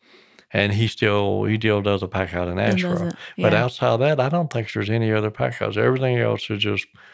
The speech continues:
Speaker 1: uh, mostly dropping hooks. And
Speaker 2: Okay.
Speaker 1: now mine, uh, I run two trips a night, uh, to the
Speaker 2: Wow.
Speaker 1: same location.
Speaker 2: Okay.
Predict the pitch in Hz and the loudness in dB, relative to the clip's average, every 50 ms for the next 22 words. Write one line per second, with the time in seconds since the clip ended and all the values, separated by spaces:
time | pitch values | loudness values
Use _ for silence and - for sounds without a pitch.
0 | - - _ _ - - 101 101 101 107 107 104 - - 101 98 98 95 98 98 | -20 -20 _ _ -4 -2 0 0 0 0 0 -2 -2 -4 -2 2 2 4 2 2
1 | - 110 107 107 107 107 104 101 - - 117 110 104 - 185 - 185 170 156 165 | 0 0 0 2 2 2 2 0 -2 -2 0 2 2 2 0 0 -2 -4 -4 -6
2 | 156 - - 98 98 101 104 117 127 143 151 131 117 107 107 101 - _ - - | -4 -2 0 0 2 4 4 4 4 4 4 4 2 0 0 -4 -6 _ -18 -20
3 | - - _ _ _ _ - 101 95 92 92 95 95 95 98 98 - _ _ - | -20 -20 _ _ _ _ -4 -2 0 0 -2 -2 -4 -6 -8 -10 -14 _ _ -20
4 | - _ _ _ - 92 101 110 110 110 104 98 98 - - 117 107 - - 113 | -20 _ _ _ -2 0 2 2 4 4 4 2 2 2 2 0 2 2 2 0
5 | 127 123 - - 104 98 95 92 95 - - - - 110 107 - - - 90 90 | 0 2 0 -2 -2 -2 -2 -2 -2 -4 -6 -10 -14 -18 -14 -10 -6 -2 0 0
6 | 90 92 92 - - 95 92 90 170 165 92 92 92 92 95 95 92 92 - - | 0 0 -2 -4 -6 -4 -4 -2 -2 0 0 0 2 0 0 0 -2 -2 -2 0
7 | 117 131 139 127 - - 101 101 101 101 - - - 220 262 - - 226 185 202 | 0 2 2 2 0 -2 -2 -4 -6 -10 -10 -8 -6 -6 -6 -4 -4 -4 -4 -4
8 | 247 | -6